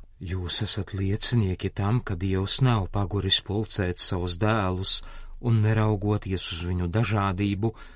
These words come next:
veidot tos vienotā dinamikā, teica pāvests vienpadsmit iesvētāmajiem, atsaucoties uz Jāņa evangēliju. Pāvests uzsvēra,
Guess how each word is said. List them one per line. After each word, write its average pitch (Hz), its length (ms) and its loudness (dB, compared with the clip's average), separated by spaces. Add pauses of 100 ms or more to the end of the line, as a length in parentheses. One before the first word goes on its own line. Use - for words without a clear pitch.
(160)
veidot 98 720 0
tos 104 380 2
vienotā 90 640 0
dinamikā, 90 800 0 (580)
teica 95 400 -2
pāvests 107 840 2
vienpadsmit 90 680 -4
iesvētāmajiem, 87 1160 0 (840)
atsaucoties 98 1040 0
uz 92 120 0
Jāņa 95 480 0
evangēliju. 104 720 2
Pāvests 90 640 0
uzsvēra, 98 680 0